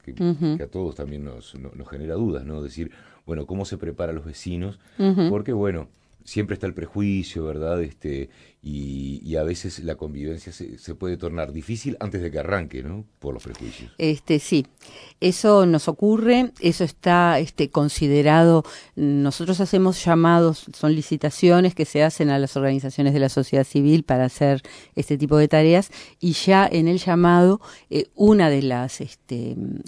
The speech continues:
Speaker 2: condiciones que se plantea es que se debe hacer un trabajo, eh, con todo el entorno, para un buen vínculo con los vecinos, que sepan que estamos, que sepan qué hacemos, que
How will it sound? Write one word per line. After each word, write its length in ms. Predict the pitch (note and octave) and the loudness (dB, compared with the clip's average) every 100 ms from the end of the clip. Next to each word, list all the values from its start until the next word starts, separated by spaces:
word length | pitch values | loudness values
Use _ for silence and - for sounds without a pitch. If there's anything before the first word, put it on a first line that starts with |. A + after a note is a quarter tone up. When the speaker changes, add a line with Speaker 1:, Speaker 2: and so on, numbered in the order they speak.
| - _ | -18 _
Speaker 2:
condiciones 840 | - C3 C3 - F#3+ E3+ D#3 E3+ - | -10 -8 -8 -6 0 2 0 -2 -6
que 120 | C#3+ | -6
se 160 | - C#3+ | -4 -6
plantea 640 | - C#3+ D3+ D#3+ E3 G#3 - - - | 0 0 4 6 6 4 -4 -20 -4
es 180 | E3 D#3 | 0 2
que 220 | - F3+ | 4 4
se 320 | - - E3 | 2 2 4
debe 300 | D#3+ F3 F#3+ | 8 8 8
hacer 280 | F3+ - D3+ | 6 4 4
un 120 | C#3+ | 4
trabajo, 760 | D3 D#3 D#3 D#3+ D#3+ - F#3+ B3 - - - | 2 4 6 6 4 0 0 0 -8 -20 -4
eh, 320 | C#3+ C#3 C#3+ _ | 0 2 0 _
con 440 | - F3 F#3 G#3 - _ _ _ | 6 8 8 6 0 _ _ _
todo 240 | F3+ E3+ | 6 8
el 120 | F3 E3 | 8 6
entorno, 640 | D3 C3+ B2+ B2 A#2+ C3 - - - | 2 2 0 0 -2 -4 -10 -12 -2
para 300 | C#3+ C#3 C#3 | 2 4 4
un 260 | D#3+ E3+ | 2 2
buen 280 | E3 F3 F3+ | 4 6 6
vínculo 680 | F3+ F#3 E3+ - C#3 B2+ C3+ - | 4 2 2 0 -2 -2 -6 0
con 200 | D3 C#3+ | 2 4
los 120 | C3+ | 2
vecinos, 560 | C#3 - C3+ B2+ B2+ - - - - | -2 -4 -2 -2 -4 -8 -20 -20 0
que 100 | F3 | 0
sepan 340 | - D#3+ D#3 | 2 4 4
que 120 | D3+ | 2
estamos, 640 | C3 - F3 E3+ E3+ E3 - | -2 0 2 4 2 0 -2
que 140 | - | -6
sepan 360 | C3 D#3 - C#3 | -4 -2 -2 -2
qué 120 | C#3+ | -2
hacemos, 520 | C3+ - E3+ D#3+ D#3 - - - _ | -4 0 0 2 -2 -6 -20 -20 _
que 300 | E3 E3+ | 4 4